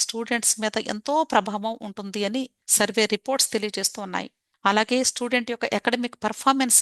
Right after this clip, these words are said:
కూడా దీని యొక్క ఇంపాక్ట్ ఉంటుంది. So దయచేసి ప్రతి ఒక్క స్టూడెంట్ కూడా మీకు మీరుగా తెలుసుకోవాలి. మీరు కాలేజీకి జాయిన్ అయ్యారు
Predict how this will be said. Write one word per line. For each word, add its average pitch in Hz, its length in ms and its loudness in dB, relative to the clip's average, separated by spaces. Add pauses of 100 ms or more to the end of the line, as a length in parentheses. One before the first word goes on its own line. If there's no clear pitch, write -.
(120)
కూడా 220 240 -2
దీని 202 180 -6
యొక్క - 160 -4 (140)
ఇంపాక్ట్ 214 440 0
ఉంటుంది. 180 360 -12 (340)
So - 140 2 (140)
దయచేసి 262 560 4 (380)
ప్రతి 202 200 -2 (100)
ఒక్క 240 140 -4
స్టూడెంట్ 233 560 -2 (100)
కూడా 226 200 -2 (160)
మీకు 277 260 2
మీరుగా 233 300 -2 (100)
తెలుసుకోవాలి. 202 600 0 (240)
మీరు 208 240 2 (340)
కాలేజీకి 247 500 2 (100)
జాయిన్ 220 300 2
అయ్యారు 233 280 2